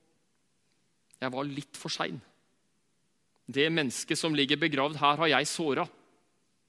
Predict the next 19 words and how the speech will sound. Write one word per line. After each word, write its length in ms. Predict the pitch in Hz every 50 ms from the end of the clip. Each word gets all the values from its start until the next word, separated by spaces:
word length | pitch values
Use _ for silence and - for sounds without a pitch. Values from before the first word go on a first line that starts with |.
| _ _ _ _ _ _ _ _ _ _ _ _ -
Og 120 | 131 127 117
det 160 | 139 151 160 170
mennesket 440 | 170 160 135 120 - - 160 147
som 160 | - 180 165 156
ligger 240 | 151 139 151 151
begravd 360 | 170 170 156 147 151 160 170 151
her, 200 | 156 160 165 165
ventet 520 | 156 160 175 165 135 117 - - 139 135 -
på 80 | 170
at 120 | 170 156 156
jeg 160 | 147 143 -
skulle 200 | - 175 165 160
komme 240 | - 170 151 147 156
og 80 | 165
rydde 180 | 185 170 143 160
opp. 180 | 175 - - - - _ _ _ _ _ _ _ _ _ _ _ _ _ _ _ _ _ _ _ _ -
Men 160 | 123 120 135
jeg 200 | 139 - - 113
utsatte. 400 | 104 - - - 135 - - 165